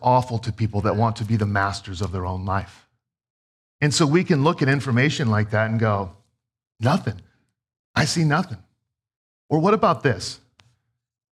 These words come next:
I'm gonna put two cups up here. I got some pens. I never do activities like this, so this is fun. This one over here is gonna represent the atheist worldview. This one's gonna represent the Christian worldview.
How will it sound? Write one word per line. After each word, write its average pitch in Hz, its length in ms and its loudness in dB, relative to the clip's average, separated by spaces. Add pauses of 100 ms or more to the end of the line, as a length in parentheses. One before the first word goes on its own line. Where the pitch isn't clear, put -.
I'm 135 80 0
gonna 185 140 0
put 190 180 0
two 180 100 0
cups - 300 0
up 107 140 -6
here. 92 260 -4 (680)
I 120 80 -4
got 131 160 2
some 123 120 -2
pens. 104 480 -2 (1300)
I 107 60 -4
never 123 180 2
do 110 140 2
activities 101 480 -2
like 87 160 -8
this, 85 140 -16
so - 100 -14
this 98 180 -8
is 92 120 -10
fun. 90 320 -8 (1600)
This 175 240 0
one 214 100 4
over 180 200 4
here 147 180 4
is 135 140 0
gonna 135 180 2
represent 127 480 0
the 120 180 0
atheist 135 480 0
worldview. 92 440 -4
This 107 180 0
one's 139 160 -6
gonna 120 220 0
represent 113 480 -2
the 120 60 -2
Christian 113 480 -4
worldview. 87 380 -4